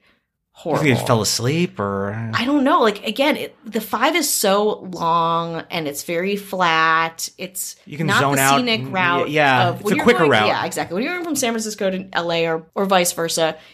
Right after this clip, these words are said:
Speaker 2: y-, there's the, yeah, the one oh one, which is, like, beautiful, like, craggy rocks, ocean sides, and there's the five, which goes through, like, pretty much, like,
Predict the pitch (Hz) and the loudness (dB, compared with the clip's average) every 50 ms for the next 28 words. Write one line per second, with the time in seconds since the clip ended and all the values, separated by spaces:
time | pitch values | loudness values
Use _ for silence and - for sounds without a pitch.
0 | _ - 202 185 190 - 196 220 220 214 196 190 - 196 190 185 156 - 170 170 | _ -14 -12 -10 -10 -4 2 2 4 4 2 0 -4 -4 -4 -4 -4 -2 -2 0
1 | 185 208 254 277 277 240 220 214 196 - - 175 165 - - 277 311 247 240 - | 2 4 4 4 6 4 4 2 0 -2 -4 -6 -6 -4 -2 0 2 2 0 0
2 | 208 175 156 - - - 262 240 240 214 202 190 190 214 233 214 208 196 - - | 0 -2 -2 -2 -4 -4 0 0 0 0 -2 -4 -4 -4 -4 -4 -6 -8 -8 -6
3 | - - 254 247 - - 220 - - 185 175 175 175 208 220 247 262 262 - - | -4 -2 -2 -2 -2 -2 -2 0 2 2 2 2 2 2 2 2 0 0 2 4
4 | 226 196 185 190 185 185 - 190 185 180 185 185 - 190 180 175 175 175 175 175 | 4 4 4 2 -2 -4 -4 -4 -2 -2 -4 -6 -6 -6 -4 -2 -2 -2 -4 -6
5 | - - - - - - - _ - - 170 160 160 - - - 190 190 190 185 | -8 -14 -20 -20 -20 -20 -20 _ -6 -4 -4 -4 -4 -6 -10 -6 -4 -2 -2 0
6 | 170 165 - - 175 170 160 156 156 151 151 - - | -2 -2 -2 -2 0 2 2 2 2 0 -4 -8 -20